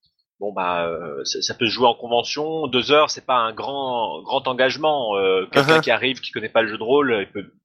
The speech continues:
Speaker 1: peut bien passer deux heures là-dessus.
Speaker 2: D'accord.
Speaker 1: Euh, c-, c'est aussi, euh, ça vise les boutiques. En fait, l'idée, c'est de valoriser les, euh, les boutiques. Donc ça, c'est une, euh, c'est quand même sympathique, euh, de, de voir, euh,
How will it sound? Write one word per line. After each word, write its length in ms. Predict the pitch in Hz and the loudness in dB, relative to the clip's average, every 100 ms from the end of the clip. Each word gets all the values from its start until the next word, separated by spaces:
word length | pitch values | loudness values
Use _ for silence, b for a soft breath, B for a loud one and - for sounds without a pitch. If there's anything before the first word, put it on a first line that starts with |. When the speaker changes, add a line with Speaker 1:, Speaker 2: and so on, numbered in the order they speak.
| B B _ | B B _
Speaker 1:
peut 80 | 107 | -2
bien 160 | 120 | 0
passer 260 | 120 113 113 | 0 0 0
deux 220 | 117 113 | -2 2
heures 140 | 123 | 2
là-dessus. 420 | 110 107 165 190 - B | 2 0 -4 -6 -8 B
Speaker 2:
D'accord. 460 | 120 117 131 151 - _ _ | 0 2 2 2 -2 _ _
Speaker 1:
Euh, 760 | 127 120 110 107 107 104 104 92 | 4 6 6 4 4 4 2 0
c-, 140 | - - | -8 -14
c'est 220 | - 139 | -6 -4
aussi, 380 | 131 - 143 143 | -2 -4 0 2
euh, 280 | 127 113 107 110 107 107 | 4 4 0 -6 -14 -8
ça 120 | 120 | -6
vise 180 | 123 127 | -4 -6
les 80 | |
boutiques. 420 | 123 127 175 196 117 | -6 -4 -6 -4 -6
En 60 | |
fait, 220 | - - 120 | -2 -4 -4
l'idée, 220 | 113 135 | -4 -2
c'est 140 | 131 | -2
de 40 | 117 | 2
valoriser 500 | 127 123 120 123 123 | 2 2 0 -2 0
les, 240 | 107 98 | 2 2
euh, 220 | 95 90 | 2 2
les 140 | 95 101 | -2 -6
boutiques. 400 | 107 - 185 113 | -8 -8 -8 -10
Donc 100 | 104 | -10
ça, 80 | 104 | -8
c'est 180 | 110 | -6
une, 140 | 101 95 | -6 -6
euh, 880 | 85 85 _ - - - _ - - | -8 -14 _ -20 -20 -20 _ -6 -2
c'est 140 | - - | -2 4
quand 80 | |
même 120 | 113 117 | 2 2
sympathique, 520 | 123 127 - 160 131 | 0 0 -2 -6 -2
euh, 320 | 110 101 98 | 2 4 2
de, 220 | 101 98 | 0 -2
de 100 | 98 | -4
voir, 340 | 104 131 127 120 | 4 4 4 0
euh, 160 | 107 | -8